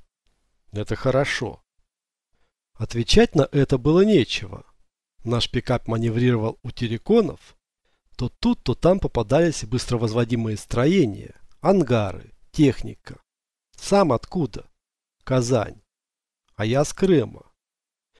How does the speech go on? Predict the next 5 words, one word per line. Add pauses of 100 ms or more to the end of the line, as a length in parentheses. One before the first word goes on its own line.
(140)
Ясно. (540)
Я
пояснил. (260)
Про
Майну.